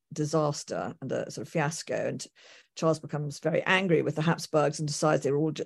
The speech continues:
they, it was, he was just being strung along, and, uh, he decides that the best thing to do is indeed to go to war with the Habsburgs, and for that he needs a French alliance, and so he negotiates a marriage with,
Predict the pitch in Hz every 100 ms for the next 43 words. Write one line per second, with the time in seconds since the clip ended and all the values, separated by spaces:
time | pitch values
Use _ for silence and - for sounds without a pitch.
0 | - 143 135 - 139 151 - 160 151 143
1 | - 139 - 170 151 151 139 135 - -
2 | _ _ _ _ _ 151 160 151 160 165
3 | 165 170 185 175 170 156 165 165 165 -
4 | 190 170 165 160 165 165 165 - 302 254
5 | 185 160 147 - 139 143 160 147 147 143
6 | 165 214 208 - 247 233 220 - 165 196
7 | 233 247 240 - - _ - 175 180 175
8 | 160 156 - 156 147 151 165 170 170 151
9 | - - _ _ - 147 147 160 160 151
10 | 160 160 165 160 - 156 156 147 - -
11 | 156 151 151 143 147 - 156 147 160 151